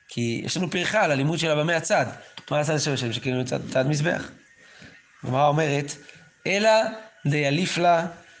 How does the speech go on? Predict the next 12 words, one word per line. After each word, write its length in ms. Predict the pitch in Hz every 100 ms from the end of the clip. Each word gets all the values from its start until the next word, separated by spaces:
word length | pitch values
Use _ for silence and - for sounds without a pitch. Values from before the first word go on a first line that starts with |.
| -
משבעת 480 | 131 131 131 127 123
המינים". 840 | 127 123 98 90 90 90 92 92 87 - _ _ - - -
הגמרא 220 | 131 131
דוחה, 340 | 135 123 131 117
באמת 280 | 127 147
לא 80 | 170
לומדים 240 | 180 165 147
מקודש 360 | 135 143 123
הילולים, 300 | 123 120 113 110 - - - - - - -
לומדים 240 | 117 123 147
משבעת 360 | - 147 143
המינים. 320 | 135 135 160